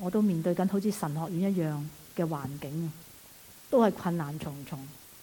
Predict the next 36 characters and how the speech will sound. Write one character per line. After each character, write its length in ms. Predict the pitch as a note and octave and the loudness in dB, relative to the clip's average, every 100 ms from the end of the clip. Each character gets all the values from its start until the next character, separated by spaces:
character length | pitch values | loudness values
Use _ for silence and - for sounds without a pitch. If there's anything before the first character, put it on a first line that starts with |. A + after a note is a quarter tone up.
| - - - - - - - - - - - | -20 -20 -20 -20 -20 -20 -20 -20 -20 -20 0
不 80 | G4+ | 6
過 160 | D#4+ A3 | 8 8
喺 120 | C4 | 8
嗰 120 | D4 | 6
個 100 | A#3 | 4
過 200 | G#3 G3+ | 6 4
程 280 | G3+ D#3+ D#3+ | 2 -2 0
裏 80 | F3+ | 2
邊， 360 | F#3+ E3 D#3+ F#3 - - - - - - - | 2 2 -2 -6 -14 -20 -20 -20 -20 -20 -2
神 200 | F3 E3+ | 0 4
俾 160 | G#3+ | 4
我 180 | B3 G3+ | 6 4
去 80 | F#3+ | 2
睇 220 | E3+ F3+ | 0 0
返 240 | F#3+ G#3 G#3+ | 2 2 2
一 40 | |
啲 120 | G#3 | 2
嘅 120 | F#3+ D#3+ - | 0 -2 -4
嘢， 240 | D#3 D3+ D#3+ - - - - - - - - - - - - - - - | -8 -8 -10 -14 -20 -20 -20 -20 -20 -20 -20 -20 -20 -20 -20 -20 -20 -8
就 100 | - | 0
係 360 | A3+ A3+ A3+ A#3 A#3 - - - - - - - | 4 4 4 2 -4 -14 -20 -20 -20 -20 -20 0
原 280 | F#3+ F#3+ F#3+ | 4 6 6
來 380 | F#3 F#3 F3+ F#3 - - - - - - - | 6 2 0 -4 -12 -20 -20 -20 -20 -16 4
喺 100 | C4+ | 8
個 140 | E4 | 10
過 180 | C#4 A#3 | 10 8
程 240 | A3+ F3 F#3 | 6 2 2
裏 80 | |
邊， 360 | G3+ G3+ F3+ F#3 - - - - - - - - | 4 4 4 0 -6 -14 -20 -20 -20 -20 -20 -2
我， 200 | A#3 A#3 - | 4 4 2
神 220 | - G3+ G#3+ | 2 6 6
都 80 | |
去 120 | D#4 C4 | 8 6
修 220 | D4+ D4 | 6 4
剪 260 | A3+ A#3 | 6 6
緊 320 | A#3 G3 A3+ | 6 6 4